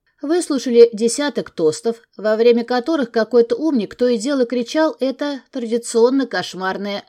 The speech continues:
«Горько!». И самое интересное, что Маргл, довольный и веселый,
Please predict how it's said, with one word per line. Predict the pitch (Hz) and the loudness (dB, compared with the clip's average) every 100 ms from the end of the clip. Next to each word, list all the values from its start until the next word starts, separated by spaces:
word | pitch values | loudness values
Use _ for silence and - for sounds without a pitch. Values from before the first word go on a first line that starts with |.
| - | -16
«Горько!». | 214 247 320 160 - 143 - _ _ _ _ _ _ | -10 -2 -2 -2 -6 -12 -12 _ _ _ _ _ _
И | 170 | -4
самое | 165 175 160 170 165 | -2 -2 -2 -4 -6
интересное, | 196 240 294 - 156 143 _ _ | -4 -2 -2 -4 -10 -12 _ _
что | _ - 180 | _ -8 -6
Маргл, | 185 277 247 165 147 _ _ | -2 -2 -2 -4 -4 _ _
довольный | 160 165 165 160 226 214 180 | -8 -2 0 4 4 4 0
и | 175 | -2
веселый, | 156 156 - 226 302 311 | -2 -2 0 0 0 -4